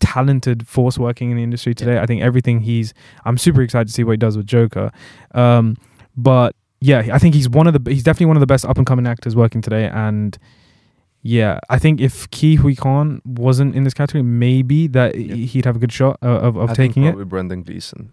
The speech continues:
Speaker 2: I think
Speaker 1: Well,
Speaker 2: Brendan
Speaker 1: or Brendan Gle-,
Speaker 3: prestige
Speaker 1: Brendan Gleeson as
Speaker 3: of,
Speaker 1: well.
Speaker 3: uh, of that film, but I'm quite happy. I haven't seen, probably I won't, to be honest, but I haven't seen Causeway,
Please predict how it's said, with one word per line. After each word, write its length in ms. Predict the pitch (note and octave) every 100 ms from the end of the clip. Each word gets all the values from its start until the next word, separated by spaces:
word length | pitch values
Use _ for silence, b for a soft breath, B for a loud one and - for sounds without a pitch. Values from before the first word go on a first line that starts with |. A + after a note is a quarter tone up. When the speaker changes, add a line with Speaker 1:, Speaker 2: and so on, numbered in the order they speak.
| _ -
Speaker 2:
I 80 |
think 160 | A2+ G#2
Speaker 1:
Well, 100 | E3+
Speaker 2:
Brendan 120 | E3
Speaker 1:
or 40 | F3
Brendan 240 | D#3 C#3+
Gle-, 60 | C3
Speaker 3:
prestige 160 | C3
Speaker 1:
Brendan 220 | B2+ C#3+ A#2+
Gleeson 220 | A2+ G2+
as 100 | F#2
Speaker 3:
of, 60 | A2
Speaker 1:
well. 240 | G2 F2+
Speaker 3:
uh, 40 | E2+ b b b b -
of 280 | F2+ E2 -
that 220 | - - -
film, 280 | G#2+ G2 F#2
but 160 | - b b b
I'm 180 | A#2 D#3 -
quite 240 | - E3+ C3+
happy. 380 | D3 C#3 A#2 G2+
I 60 |
haven't 280 | A2 C#3 D3+
seen, 280 | - A2+ A#2
probably 320 | - B2+ A2+
I 40 | G#2
won't, 280 | G2+ G2
to 60 | -
be 80 | F#2+
honest, 280 | F2 G#2 A2
but 80 |
I 80 | F2
haven't 260 | G#2 A#2 B2
seen 240 | - B2
Causeway, 480 | G#2+ A2 F#2+ F#2